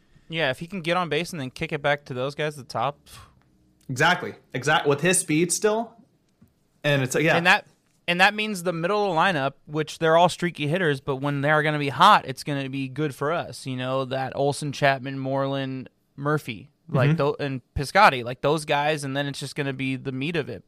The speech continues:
Speaker 1: But, you know, yeah, the, the one through three, we need to have reliable people there.
Speaker 2: Yeah. And then, I'm sure if you haven't been living, if you've been living under a rock,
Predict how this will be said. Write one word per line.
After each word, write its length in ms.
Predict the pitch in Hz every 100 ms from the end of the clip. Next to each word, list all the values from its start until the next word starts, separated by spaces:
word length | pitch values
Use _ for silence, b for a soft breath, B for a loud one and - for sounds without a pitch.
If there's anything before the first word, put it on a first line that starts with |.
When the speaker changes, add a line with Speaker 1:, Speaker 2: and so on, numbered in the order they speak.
| -
Speaker 1:
But, 220 | 135 - -
you 140 | 135
know, 240 | 127 127 - b b b b b
yeah, 240 | 135 104 120 -
the, 160 | 143 151
the 180 | 160
one 160 | 175 202
through 120 | 208
three, 200 | 165 180
we 120 | 170 156
need 100 | 160
to 80 |
have 120 | 156 139
reliable 320 | 127 120 113
people 260 | 117 - -
there. 100 | -
Speaker 2:
Yeah. 120 | - - _ _ _ _ _ _ _ 151
And 100 | 151
then, 320 | 151 147 143 - _ _ _ _ _ _ _ _ -
I'm 80 | 123
sure 280 | - 147 147
if 140 | 120
you 60 | 120
haven't 140 | 117
been 120 | 120
living, 360 | 127 123 127 117 _ _ _
if 120 | -
you've 160 | 127
been 180 | 117 117
living 340 | 120 117 117 113
under 280 | 123 123 113
a 120 | -
rock, 580 | 101 107 113 127 127 -